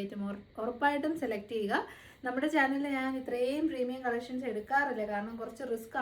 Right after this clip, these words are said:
ആണ്. But still the best price ആണ് one two nine zero. ശരിക്കും എം ആർ പി വരുന്നത് തൗസൻഡ് ത്രീ ഹൺഡ്രഡ് പ്ലസിലേക്കാണ്. അത് നിങ്ങൾക്ക് ലേബൽ കാണുമ്പോഴും അറിയാൻ പറ്റും. നമ്മുടെ പ്രോഫിറ്റ്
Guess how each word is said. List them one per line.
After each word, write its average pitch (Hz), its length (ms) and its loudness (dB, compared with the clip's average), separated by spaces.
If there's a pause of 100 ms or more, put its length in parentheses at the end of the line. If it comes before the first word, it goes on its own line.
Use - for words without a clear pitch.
ആണ്. 202 160 -4 (440)
But 233 200 -4
still 370 340 0
the 233 160 0
best 247 280 -2
price 226 360 -2
ആണ് 214 160 -2 (220)
one 240 120 -2 (160)
two 311 140 -4 (100)
nine 208 220 -2 (100)
zero. 185 240 -6 (420)
ശരിക്കും 311 420 0
എം 302 160 -2
ആർ 294 140 2
പി 320 120 2
വരുന്നത് 277 340 4 (140)
തൗസൻഡ് 269 520 2 (100)
ത്രീ 269 120 2 (140)
ഹൺഡ്രഡ് 277 400 2
പ്ലസിലേക്കാണ്. 254 760 2
അത് 233 120 -2
നിങ്ങൾക്ക് 247 500 -4
ലേബൽ 233 340 0 (120)
കാണുമ്പോഴും 233 520 -2
അറിയാൻ 220 380 0
പറ്റും. 220 280 -4
നമ്മുടെ 233 300 -4
പ്രോഫിറ്റ് 226 340 -2